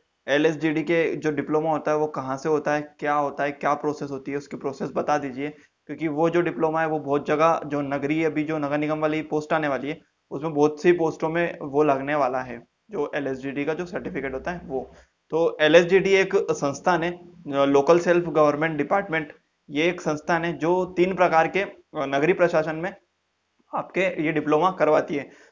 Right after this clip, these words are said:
तो कौन कौन से डिप्लोमा करवाती है और कैसे करवाती है और क्या प्रोसेस है इसके एडमिशन के लेने की, वो आज मैं आपको सब कुछ इस वीडियो में बताने वाला हूँ।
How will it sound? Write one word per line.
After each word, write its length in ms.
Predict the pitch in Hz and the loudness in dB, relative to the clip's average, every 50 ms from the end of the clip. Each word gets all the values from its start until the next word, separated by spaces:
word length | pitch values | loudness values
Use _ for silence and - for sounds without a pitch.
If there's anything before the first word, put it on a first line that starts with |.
| - | -20
तो 60 | 151 | -12
कौन 200 | - - 160 170 | 0 2 2 2
कौन 160 | 170 190 185 175 | 4 2 0 0
से 100 | 185 175 | 0 0
डिप्लोमा 360 | 175 175 170 175 170 180 175 | 0 2 2 2 4 4 2
करवाती 400 | 170 170 165 165 165 156 - 170 | 2 2 4 4 2 2 2 2
है 60 | 175 | 2
और 100 | 185 175 | 2 0
कैसे 320 | 175 - 147 151 151 190 | 0 0 0 0 0 0
करवाती 360 | 165 170 160 156 156 156 160 175 | 0 2 2 2 0 0 2 0
है 60 | 175 | 0
और 60 | 170 | 0
क्या 180 | 175 - 156 175 | 2 4 4 4
प्रोसेस 340 | 175 170 160 156 170 156 | 4 2 -2 0 -2 -4
है 60 | 160 165 | -4 -4
इसके 180 | 165 - 170 | -4 -2 0
एडमिशन 380 | 151 147 143 147 147 - 156 151 | 0 0 0 -2 -4 -4 -6 -4
के 80 | 147 | -2
लेने 240 | 151 147 143 143 147 | -2 -2 0 -2 -2
की, 80 | 143 156 | -4 -2
वो 100 | 147 151 | 0 2
आज 160 | 143 147 147 | 2 2 0
मैं 100 | 143 147 | -2 -4
आपको 180 | 147 - 156 151 | -4 -4 -6 -6
सब 300 | - 156 143 143 - - | -4 -4 -4 -4 -8 -8
कुछ 200 | - 180 175 - | -8 -8 -6 -6
इस 180 | 175 165 - | -10 -8 -6
वीडियो 180 | 160 151 151 175 | -2 0 0 0
में 80 | 196 | 2
बताने 260 | 180 170 156 151 147 147 | 0 0 0 0 -2 0
वाला 200 | 143 135 135 156 | -2 0 -2 -2
हूँ। 140 | 185 - | -6 -6